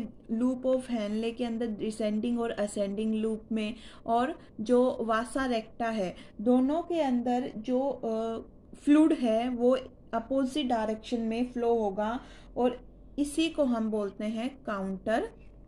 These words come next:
करंट। काउंटर करंट बोलते हैं। काउंटर करंट, अ, फिशेस में भी होता है कि जैसे जो फिश के गिल्स हैं, फिश के गिल्स के ऊपर, जैसे ये फिश का गिल है, इसके ऊपर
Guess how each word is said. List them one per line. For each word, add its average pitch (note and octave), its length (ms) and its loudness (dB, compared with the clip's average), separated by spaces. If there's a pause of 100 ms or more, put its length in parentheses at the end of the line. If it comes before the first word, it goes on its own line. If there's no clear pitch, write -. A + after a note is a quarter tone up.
(180)
करंट। - 500 -2 (1120)
काउंटर A#3 500 0
करंट A#3 420 -2
बोलते G#3+ 340 -2
हैं। B3 120 -4
काउंटर B3 400 0
करंट, C#4 380 -2
अ, A#3 340 -4
फिशेस C#4 420 -2
में C4+ 160 -2
भी C4+ 80 -2
होता B3 280 -2
है A#3+ 140 0
कि B3+ 140 -4
जैसे B3+ 440 0 (320)
जो B3 140 4
फिश C4+ 280 -4
के - 160 -4
गिल्स B3 420 0
हैं, E3+ 200 -4 (340)
फिश C#4+ 200 2
के D4 160 -2
गिल्स C4 420 -2
के C4 220 0
ऊपर, B3 260 0
जैसे B3 260 2
ये B3 120 2
फिश B3 180 -2
का B3 160 -4
गिल A#3 240 -2
है, A3 120 0
इसके A#3+ 240 -4
ऊपर B3 380 0